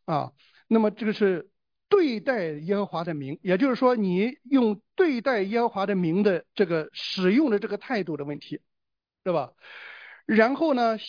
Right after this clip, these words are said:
这个，呃，就是妄啊，欲望啊，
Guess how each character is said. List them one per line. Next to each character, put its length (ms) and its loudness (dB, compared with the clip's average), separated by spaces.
这 120 0
个， 440 2
呃， 580 -2
就 140 0
是 100 4
妄 560 0
啊， 300 -10
欲 300 4
望 380 -4
啊， 300 -8